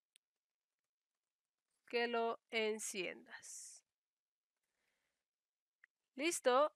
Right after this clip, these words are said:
y ahora vamos a cargar nuestro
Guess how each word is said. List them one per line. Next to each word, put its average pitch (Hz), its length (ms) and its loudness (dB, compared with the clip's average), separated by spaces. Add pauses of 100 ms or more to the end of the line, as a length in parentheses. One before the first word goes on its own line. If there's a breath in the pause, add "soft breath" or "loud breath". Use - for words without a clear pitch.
(100)
y 320 160 4
ahora 254 520 10
vamos 233 640 4
a 254 180 12
cargar 226 760 8
nuestro 214 1040 0